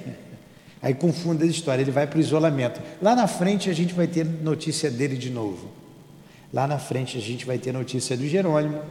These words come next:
Lá na frente a gente vai ter notícia da família dele. O que aconteceu com Margaridinha. O que aconteceu com com a Arinda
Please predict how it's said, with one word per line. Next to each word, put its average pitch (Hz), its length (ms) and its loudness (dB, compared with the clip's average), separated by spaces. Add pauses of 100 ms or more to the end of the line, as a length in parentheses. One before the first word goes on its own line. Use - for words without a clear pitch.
(440)
Lá 135 120 4
na 143 120 2
frente 139 360 -2
a 127 40 0
gente 127 200 -4
vai 135 140 0
ter 139 180 0
notícia 135 680 -2 (260)
da 120 120 0
família 127 460 0
dele. 147 400 0 (400)
O 147 100 2
que - 160 2
aconteceu 165 640 2
com 165 100 -8
Margaridinha. 147 920 0 (420)
O 185 100 4
que 190 160 4
aconteceu 175 640 2
com 143 340 -2 (400)
com 139 320 0
a 139 40 0
Arinda 135 640 2